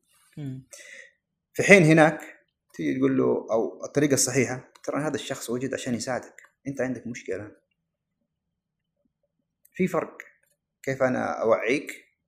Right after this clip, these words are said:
Speaker 2: كيف أقول لك تعال اشتغل، وكيف تسوي الأشياء، وفي فرق بأنه أنا أقعد أخوفك من الشيء اللي أنت حيساعدك.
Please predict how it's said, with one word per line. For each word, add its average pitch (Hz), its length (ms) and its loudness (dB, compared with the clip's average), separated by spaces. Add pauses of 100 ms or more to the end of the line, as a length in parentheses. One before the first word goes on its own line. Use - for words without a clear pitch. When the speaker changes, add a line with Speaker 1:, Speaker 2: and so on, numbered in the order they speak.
Speaker 2:
كيف 120 160 -6
أقول 117 240 -2
لك 98 140 -4
تعال 101 400 4
اشتغل، 110 420 -4
وكيف 113 280 -6
تسوي 120 420 -6
الأشياء، 131 380 -6
وفي 165 180 -10
فرق 151 200 -10
بأنه 131 240 -8
أنا 139 120 -4
أقعد - 160 -10
أخوفك 123 460 -6
من 113 60 -16
الشيء 135 220 -6
اللي 120 120 -4
أنت 123 120 -10
حيساعدك. - 640 -6